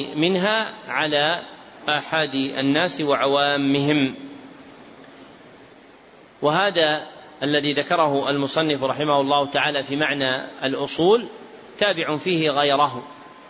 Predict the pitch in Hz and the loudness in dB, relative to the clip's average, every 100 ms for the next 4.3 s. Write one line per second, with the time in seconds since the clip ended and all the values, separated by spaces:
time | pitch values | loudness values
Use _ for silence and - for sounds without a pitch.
0 | - - 156 180 175 151 147 165 147 135 | -20 -8 0 2 2 2 0 0 2 0
1 | 139 139 135 139 175 190 190 214 180 - | 0 -2 -4 -2 2 4 4 0 -4 -8
2 | 147 147 139 151 180 190 185 196 180 147 | -6 -2 0 0 0 0 0 0 0 0
3 | 147 170 - - - 139 131 151 147 143 | 0 0 -4 -14 -4 -2 0 -2 0 2
4 | 143 147 131 | 2 0 -2